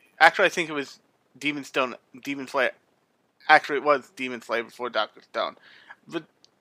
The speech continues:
Demon Slayer kind of fell off. Um, a more traditional example would be, like, your Naruto's, your Bleach, all those shows that premiered and, like, premiered with the full gusto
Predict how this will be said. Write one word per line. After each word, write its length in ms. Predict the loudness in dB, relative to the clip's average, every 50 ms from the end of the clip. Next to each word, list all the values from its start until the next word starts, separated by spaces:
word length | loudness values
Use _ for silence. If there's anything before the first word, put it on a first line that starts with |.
| _ -2
Demon 260 | 0 0 0 0 2
Slayer 200 | 6 6 6 6
kind 200 | 6 6 4 4
of 80 | 4 2
fell 280 | _ 6 8 8 10
off. 460 | 10 12 12 12 10 8 2 -18 -20 -20 _ _ _ _ _ _ _ _ -20 -20 _ _ 8
Um, 280 | 10 10 10 8 4 0 0
a 80 | 0
more 240 | 0 2 0 0 0
traditional 520 | 0 -4 -6 -4 -4 -4 -4 -4 -6 -8 -8
example 500 | -6 0 2 4 4 4 2 -2 -6 -6
would 200 | -6 -6 -8 -8
be, 420 | -6 -6 -4 -6 -6 -8 -10 -14 _ -20 -20 -20 -20 -20 _ _ _ -4
like, 420 | -4 -4 -4 -4 -10 -20 -20 -20 _ _ _
your 160 | -10 -8 -8
Naruto's, 1000 | 0 6 8 10 10 10 10 8 4 4 2 4 4 4 2 0 -2 -6 -8 -10
your 140 | -10 -10 -10 -10 -14 -18 _ _ -20 -20 -20 _ _ _ _ _ _ -20
Bleach, 760 | -16 -12 -4 -2 -2 -2 -2 -6 -10 -12 -10 -10 -10 -10 -10 -16 -20 -20 -20 -12 _ 10
all 220 | 10 12 12 10
those 180 | 8 4 4 2
shows 360 | 2 2 4 4 2 2 0
that 120 | -2 -4 -4
premiered 760 | -6 -10 -10 -10 -8 -6 -4 -2 0 0 0 0 -2 -2 -6 -10 -18 -20 -20 -20 -20 -20 _ 4
and, 200 | 4 4 6 6
like, 240 | 4 4 4 2 -4
premiered 340 | -10 -10 -6 -4 -2 -2 -2
with 220 | -4 -8 -8 -8
the 100 | -8 -10
full 540 | -10 -4 2 4 6 6 6 2 0 -4 -10 _ _
gusto 800 | 6 8 8 8 6 2 -2 2 2 2 2 2 0 -4 -6